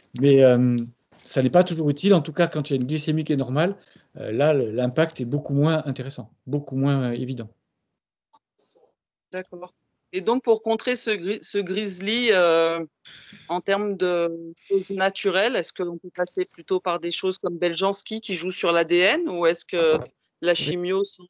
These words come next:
Speaker 1: Je pense
Speaker 2: obligatoire ?
Speaker 1: qu'il faut vraiment jouer, euh, il faut arriver à, à être multi-, vraiment multifactoriel et développer des stratégies multiples. Activité physique, gestion du stress, euh, une alimentation saine,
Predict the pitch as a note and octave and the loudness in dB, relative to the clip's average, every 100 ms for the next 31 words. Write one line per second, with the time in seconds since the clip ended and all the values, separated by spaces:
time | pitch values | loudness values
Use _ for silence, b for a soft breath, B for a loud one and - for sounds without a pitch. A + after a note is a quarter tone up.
0 | - E3 E3 E3 E3 E3+ - F3 - D#3+ | 2 6 6 6 2 -2 0 -4 0 -2
1 | D3+ D3 D#3+ F3 E3 F3+ F#3+ F3 D3+ C3+ | 2 2 2 0 -6 -2 2 4 4 2
2 | C3+ B2 C3 - D3+ C3+ C#3 C#3+ E3+ C#3+ | 0 -4 -8 0 2 2 -2 -2 0 0
3 | A#2+ A2+ G#2+ G#2 G#2 A2+ B2 C#3 D3+ C#3+ | -2 -8 -12 -12 -16 -12 -10 -8 -2 -2
4 | D#3+ E3+ D3 C3 E3 F#3 F3+ D#3 E3+ D#3+ | -2 -6 -10 0 4 6 4 0 -6 -6
5 | - C#3+ A#2 G#2 - C#3 C3 C3 B2+ B2+ | -6 -8 -6 -8 -14 -6 -2 0 -2 -6
6 | C3 C3 C3 D3 D3+ D3 E3+ F3 E3 - | -8 -8 0 4 4 4 4 6 2 -6
7 | C3+ C3+ - C#3 C#3+ C#3 E3 D3+ - G#2 | -10 -10 -6 -8 -6 -4 -4 -4 -8 -14
8 | _ _ _ _ _ _ _ _ C#3 C#3 | _ _ _ _ _ _ _ _ -4 -4
9 | - D#3 C#3+ D#3 D3 D3+ C#3 C#3+ C3 D3 | -4 -6 -4 -4 -4 -4 0 0 0 0
10 | D3 D#3 D3 C#3+ - D#3 D3 - B B | -2 -2 -2 -4 0 0 0 -8 B B
11 | B - B2 A#2+ A#2+ B2 C3 C#3+ D3 C#3+ | B -6 -4 -2 -4 -6 -2 4 6 6
12 | C#3+ C3 C3 B2 - D#3+ E3 E3+ | 4 2 -2 -6 2 4 4 2